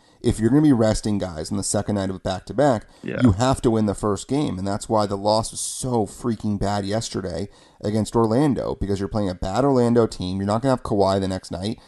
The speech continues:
Speaker 1: and the Clippers blew it. And then they give themselves a chance today when, frankly, I don't think they should have even had a chance going into it,
Speaker 2: Yeah.
Speaker 1: and they blew it again. And so it's really tough, and that's why the game against Washington's so big, 'cause they finally have some time off. Last thing before I let you go,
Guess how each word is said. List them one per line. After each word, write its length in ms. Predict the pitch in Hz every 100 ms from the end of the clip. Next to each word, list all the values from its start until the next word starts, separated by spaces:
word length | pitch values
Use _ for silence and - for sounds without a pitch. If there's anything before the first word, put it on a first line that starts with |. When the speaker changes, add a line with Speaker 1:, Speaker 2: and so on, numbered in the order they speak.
| - _
Speaker 1:
and 100 | 120
the 60 | 123
Clippers 300 | 139 131 131
blew 240 | 139 170
it. 120 | 113 78
And 120 | 107
then 80 | 123
they 100 | 113
give 220 | 131 120
themselves 340 | 117 123 104
a 60 | 101
chance 360 | - 127 127
today 360 | - 104 135 131
when, 160 | 107 104
frankly, 340 | 113 104 107
I 60 | 101
don't 120 | 98
think 140 | 107
they 100 | -
should 140 | - 92
have 100 | 67
even 180 | 90
had 260 | 101 139 214
a 40 |
chance 460 | - - 90 98 - - - -
going 280 | - 110 123
into 280 | 185 170 95
it, 80 | 101
Speaker 2:
Yeah. 200 | - - - _
Speaker 1:
and 420 | 107 117 120 120 120
they 260 | - 117 113
blew 200 | 101 113
it 60 | 101
again. 380 | 98 92 98 -
And 160 | 107
so 180 | - 110
it's 120 | 104
really 320 | 110 131 131 113
tough, 400 | - 92 82 92
and 120 | 104
that's 220 | 101 107
why 120 | 107
the 80 | 101
game 180 | 104 101
against 180 | 98 -
Washington's 540 | 98 104 101 95 92
so 160 | 92 90
big, 220 | 120 113
'cause 100 | -
they 80 | 98
finally 320 | 101 98 95
have 120 | 95
some 140 | 98
time 240 | 95 87 82
off. 260 | 71 - - _ _ -
Last 340 | 120 131 123
thing 180 | 127 101
before 220 | 90 107
I 40 | 107
let 200 | 98 -
you 60 |
go, 260 | 98 87 71